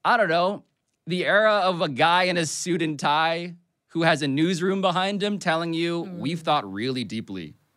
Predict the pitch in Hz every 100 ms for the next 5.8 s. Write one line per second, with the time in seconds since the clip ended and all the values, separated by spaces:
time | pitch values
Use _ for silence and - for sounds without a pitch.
0 | _ _ _ _ 104 101 117 - 104 -
1 | 104 104 87 92 92 92 110 - 98 87
2 | 80 78 87 95 - 113 110 80 76 -
3 | 85 87 82 80 98 101 90 - 104 98
4 | 87 78 95 90 78 107 113 98 156 185
5 | 160 151 147 151 170 160 101 117